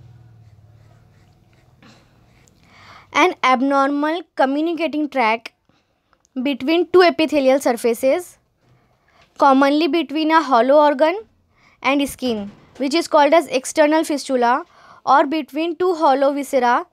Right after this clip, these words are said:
that is internal fistula, or between vessels. It may be found be-, between vessels,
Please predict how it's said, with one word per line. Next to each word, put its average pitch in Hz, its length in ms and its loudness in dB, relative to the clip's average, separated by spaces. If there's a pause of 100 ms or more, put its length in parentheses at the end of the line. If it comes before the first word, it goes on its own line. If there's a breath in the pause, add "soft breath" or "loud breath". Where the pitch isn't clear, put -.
(160)
that 247 180 -4
is 339 140 -2
internal 294 560 0
fistula, 269 600 0 (640 loud breath)
or 285 240 4
between 285 720 -6
vessels. 247 720 -2 (100)
It 262 220 -10
may 285 220 0
be 359 120 2
found 269 400 0
be-, 277 180 -6
between 277 360 -6
vessels, 226 560 -4